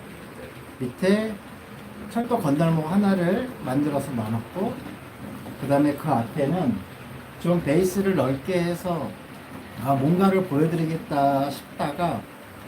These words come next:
최근에 이제 지인분께서 선물로 주신 요 일 대 육십사 사이즈, 증기기관차, 황동기관차입니다. 아주 오래돼요. 요거를 보여드리기 위해서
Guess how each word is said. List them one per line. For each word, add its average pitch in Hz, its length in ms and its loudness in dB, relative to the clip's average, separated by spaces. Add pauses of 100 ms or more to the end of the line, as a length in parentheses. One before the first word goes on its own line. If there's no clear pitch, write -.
(420)
최근에 233 440 6
이제 175 220 2
지인분께서 156 920 0 (240)
선물로 208 400 2
주신 131 460 -2 (720)
요 135 200 4 (120)
일 233 180 2
대 208 160 6
육십사 - 480 -2
사이즈, 123 460 -2 (800)
증기기관차, 147 720 2 (200)
황동기관차입니다. 147 960 2 (220)
아주 123 220 -4
오래돼요. 120 340 0 (920)
요거를 190 380 6
보여드리기 160 680 0
위해서 120 380 -4